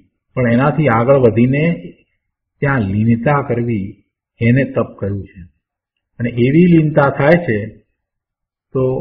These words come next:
મુનિને બહારમાં જે કાંઈ ચાલી રહ્યું છે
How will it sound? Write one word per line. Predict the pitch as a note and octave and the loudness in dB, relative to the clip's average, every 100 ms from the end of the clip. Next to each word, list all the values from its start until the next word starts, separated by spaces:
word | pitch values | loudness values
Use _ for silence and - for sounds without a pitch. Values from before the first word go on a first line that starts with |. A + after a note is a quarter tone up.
| D3+ - _ | -10 -16 _
મુનિને | G#2 A2+ D3+ E3 G#2+ G2 G2 _ | -6 -2 2 2 2 -4 -12 _
બહારમાં | G#2+ G#2+ A#2+ C3 C3+ C3+ | -4 0 0 0 0 0
જે | F2+ G#2+ | -2 -2
કાંઈ | C3 D#3 D3+ | 0 0 2
ચાલી | A#2+ B2 B2 | 0 2 2
રહ્યું | A#2+ D3+ | 4 2
છે | D3+ B2+ | -2 -8